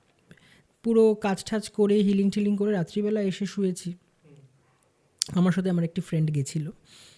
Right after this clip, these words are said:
হেল্পিং হ্যান্ড, আহ, ও ছিল। তো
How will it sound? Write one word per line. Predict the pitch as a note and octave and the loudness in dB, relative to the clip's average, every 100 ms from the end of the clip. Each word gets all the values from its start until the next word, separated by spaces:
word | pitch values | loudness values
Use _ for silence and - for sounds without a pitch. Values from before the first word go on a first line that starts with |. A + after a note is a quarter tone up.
| - - - - | -20 -20 -20 -2
হেল্পিং | E3+ D3+ D#3+ | 0 0 2
হ্যান্ড, | D#3 D3 G#3 | 2 2 -2
আহ, | - E3 D3+ D3 D3 F3 - - F3+ | -6 -6 -4 -6 -8 -12 -18 -10 -4
ও | F3 | -2
ছিল। | - D3+ F3 - - - - _ - | -2 -4 -4 -8 -20 -20 -20 _ -6
তো | A3 G#3 F3 | -6 -6 -12